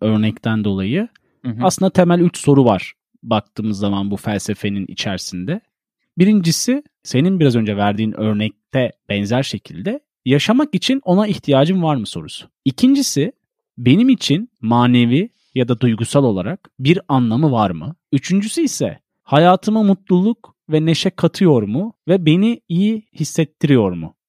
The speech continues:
Speaker 1: şeklinde üç temel sorusu var. Eğer bunlara zaten tatmin edici cevaplar veremiyorsan o objenin ya da manevi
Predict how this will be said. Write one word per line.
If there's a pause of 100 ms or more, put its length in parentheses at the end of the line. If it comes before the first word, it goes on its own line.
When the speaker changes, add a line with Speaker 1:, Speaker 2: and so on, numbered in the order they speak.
Speaker 1:
şeklinde
üç
temel
sorusu
var. (140)
Eğer
bunlara
zaten (140)
tatmin
edici
cevaplar
veremiyorsan (420)
o
objenin (200)
ya
da
manevi